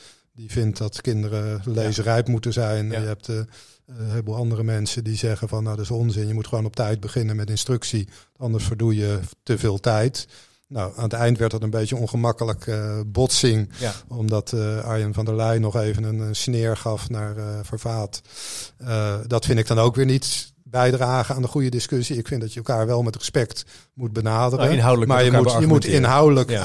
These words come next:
Speaker 1: uitzoeken.
Speaker 2: Ja.
Speaker 1: En eigenlijk, eh, vind ik dat er wordt, eh, eh, de, de Kamer wordt nu vaak als een soort scheidsrechter, eh, aangewezen. Een soort,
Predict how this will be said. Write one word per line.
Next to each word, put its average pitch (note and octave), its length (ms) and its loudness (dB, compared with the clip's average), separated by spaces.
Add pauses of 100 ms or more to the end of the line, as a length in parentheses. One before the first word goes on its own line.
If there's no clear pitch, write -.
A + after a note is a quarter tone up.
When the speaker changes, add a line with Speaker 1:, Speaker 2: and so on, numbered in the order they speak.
Speaker 1:
uitzoeken. C#3+ 640 4
Speaker 2:
Ja. G#2+ 180 -8
Speaker 1:
En C#3 120 0
eigenlijk, C3+ 560 2
eh, C3 100 -4 (420)
vind A#2+ 340 2
ik B2+ 360 -2
dat - 320 -2 (720)
er C3 100 -6
wordt, B2 220 -4
eh, C#3 140 -8
eh, B2 680 -6 (100)
de, B2 160 -8
de A#2+ 120 -6
Kamer D#3+ 400 2
wordt B2 160 2
nu C3 100 2
vaak B2 340 0
als A#2+ 100 -4
een A#2 80 -4
soort A#2 200 -4
scheidsrechter, D#3+ 800 -2 (160)
eh, A#2+ 200 -6
aangewezen. A2+ 720 -2
Een A2+ 60 -4
soort, A2+ 340 -4